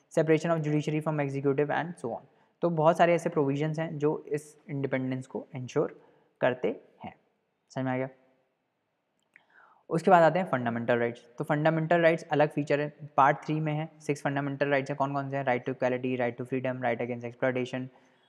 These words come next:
right to freedom of religion, cultural and education rights and right to constitution remedies। ये सारे फीचर्स हैं फंडामेंटल राइट्स के। फंडामेंटल राइट्स क्या करते हैं? पॉलिटिकल डेमोक्रेसी को प्रमोट करते हैं, है ना, समझ में आ गया? जस्टिसेबल होते हैं नेचर में और एनफोर्सेबल होते हैं, ये सब हम आगे बात करेंगे, है ना।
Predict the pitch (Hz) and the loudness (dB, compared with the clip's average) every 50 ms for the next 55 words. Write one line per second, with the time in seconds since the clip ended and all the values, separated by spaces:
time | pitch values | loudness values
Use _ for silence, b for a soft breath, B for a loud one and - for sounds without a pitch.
0 | b _ - 123 127 123 127 123 131 117 120 120 117 113 - 127 127 131 127 123 | b _ 0 0 0 0 -2 -4 -4 -2 -2 -2 -4 -4 -4 -2 -2 -2 -2 -2
1 | 127 127 131 127 - 117 117 - - 117 113 113 110 113 120 120 - 131 127 - | -2 -4 -4 -2 -2 -2 -2 -4 -6 -8 -8 -8 -8 -8 -8 -6 -4 -4 -4 -4
2 | 135 127 127 123 123 123 135 135 135 127 117 113 120 - 135 - 123 120 120 117 | -4 -2 0 0 0 -2 -4 -4 -2 -2 -2 -2 -2 -6 -6 -6 -6 -6 -6 -6
3 | 120 120 113 - 151 170 170 - _ - 120 107 107 104 98 - - - b b | -8 -8 -8 -8 -10 -12 -14 -14 _ -8 -8 -6 -6 -8 -10 -12 -14 -18 b b
4 | b b b b b b _ - 143 147 156 170 151 143 151 160 156 - - - | b b b b b b _ -2 0 2 4 4 4 4 4 2 -2 -4 -10 -6
5 | - 151 139 139 156 151 151 165 165 - - _ _ - 139 135 135 139 139 139 | -4 -2 0 2 2 0 0 -2 -6 -10 -14 _ _ -2 -2 -2 -2 -2 -2 0
6 | 139 139 135 135 135 - 151 139 - 131 135 135 135 135 139 139 135 135 135 - | 0 2 2 0 0 -4 -6 -6 -4 -4 -2 -4 -4 -2 0 0 0 0 0 0
7 | 139 135 135 135 135 139 143 147 147 - 123 127 131 127 143 143 151 139 135 131 | 0 0 0 0 -2 -4 -6 -4 -2 0 0 0 0 0 -2 -2 0 0 0 -2
8 | 131 131 131 131 123 120 - 131 147 151 - 147 127 117 120 151 175 - - - | -4 -4 -4 -6 -6 -6 -6 -6 -6 -2 -2 -2 -2 0 -2 -4 -6 -8 -10 -10
9 | - 110 - - 113 113 117 - _ _ _ - 131 143 156 156 - _ _ - | -10 -10 -8 -10 -14 -14 -16 -20 _ _ _ -6 -4 -4 -4 -6 -10 _ _ -6
10 | 123 127 127 131 139 147 147 - b b b b b b b _ - 151 143 135 | -4 -2 -2 -2 -2 -4 -8 -12 b b b b b b b _ 2 2 2 2
11 | - 160 156 - - 151 147 156 165 160 160 156 160 156 151 151 147 147 151 151 | 2 -2 -2 2 4 4 4 4 4 2 0 0 0 -2 -2 -2 -2 -4 -2 -2
12 | 160 165 165 156 143 135 131 127 131 123 - - 131 127 123 123 123 127 135 143 | 0 0 0 0 0 -2 -2 -2 -2 -2 -2 0 0 0 0 0 -2 -2 -4 -4
13 | 139 165 156 127 127 143 131 127 139 131 131 131 - - 135 127 135 143 156 - | -2 -2 -2 -2 0 0 0 0 2 2 2 2 2 0 -4 -4 -4 -8 -10 -14
14 | _ _ _ - 135 139 | _ _ _ -6 -6 -6